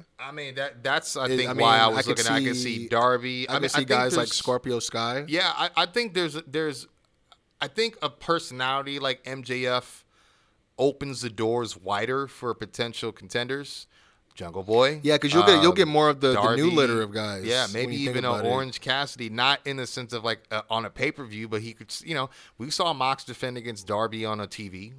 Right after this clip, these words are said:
Speaker 1: You know what I'm saying?
Speaker 2: I'm
Speaker 1: So
Speaker 2: su-, I'm surprised Jericho hasn't tried to get his title back from Mox yet.
Speaker 1: It's been very interesting, you know, how he's been playing it. It's almost like he's not even, I mean, he was distracted with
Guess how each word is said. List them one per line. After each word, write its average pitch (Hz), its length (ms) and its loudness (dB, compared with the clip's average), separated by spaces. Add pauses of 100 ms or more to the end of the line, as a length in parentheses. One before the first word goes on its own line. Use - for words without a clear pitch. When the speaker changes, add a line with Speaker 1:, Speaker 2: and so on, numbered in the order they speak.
(140)
Speaker 1:
You 117 100 -4
know 107 60 0
what 107 80 2
I'm 110 80 -6
saying? 113 320 -2
Speaker 2:
I'm 98 60 -4
Speaker 1:
So 110 260 2
Speaker 2:
su-, 113 40 -6
I'm 185 80 -8
surprised 165 400 -2
Jericho 127 380 -2
hasn't 113 240 -6
tried 110 200 -6
to 107 80 -6
get 104 300 -8
his 110 220 -10
title 117 300 -4
back 104 220 -8
from 98 120 -16
Mox 107 400 -10
yet. 92 220 -10 (440)
Speaker 1:
It's 190 320 -4
been 190 380 2
very 156 540 2
interesting, 110 880 -4
you 127 100 -4
know, 113 240 0
how 123 220 0
he's 120 160 -6
been 110 140 -8
playing 139 340 -8
it. 113 80 -4
It's - 120 -10
almost 131 200 -6
like 120 100 -4
he's 113 140 -12
not 117 160 -4
even, 110 400 -8
I 123 60 -6
mean, 135 200 -6
he 143 140 -6
was 160 200 0
distracted 139 540 -2
with 110 160 -4